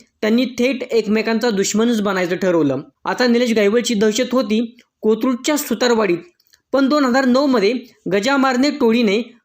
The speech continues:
गायवळला संपवायचा प्रयत्न केला, पण बॉस सहज संपणाऱ्यातला नाही. उलटपक्षी दोन हजार दहामध्ये दत्तवाडीत रस्त्यावर थेट फिल्मी स्टाईलने पाठलाग करून मारणे टोळीचा माणूस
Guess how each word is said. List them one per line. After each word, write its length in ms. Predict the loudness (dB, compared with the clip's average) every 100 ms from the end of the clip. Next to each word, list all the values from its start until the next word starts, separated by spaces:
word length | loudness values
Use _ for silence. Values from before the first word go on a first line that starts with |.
| -4
गायवळला 400 | -2 2 2 2
संपवायचा 440 | 0 -2 0 0
प्रयत्न 380 | 0 0 0 0
केला, 260 | 0 -2 -2 -6 -14 _ _ -4
पण 180 | -2 0
बॉस 260 | 0 -2
सहज 260 | 0 0 0
संपणाऱ्यातला 600 | -2 -2 0 0 0 0
नाही. 400 | 2 2 0 -2 -6 _ _ _
उलटपक्षी 580 | -2 0 0 -2 -2 0
दोन 220 | 0 2
हजार 160 | 2 0
दहामध्ये 580 | -2 -2 0 0 2 -2 -4 -12 _ _
दत्तवाडीत 680 | -6 -4 -2 0 0 -2 -4
रस्त्यावर 520 | -6 -2 0 2 0
थेट 580 | -4 -14 -6 -4 -4 -2
फिल्मी 320 | 2 4 2
स्टाईलने 540 | 0 -2 0 2 2 0 -4 -14 _
पाठलाग 360 | -4 -4 -2 -4
करून 420 | 0 0 2 -2 -6 _
मारणे 420 | -4 -2 0 0 0
टोळीचा 460 | 0 0 0 -2
माणूस 500 | -2 0 2 0 -2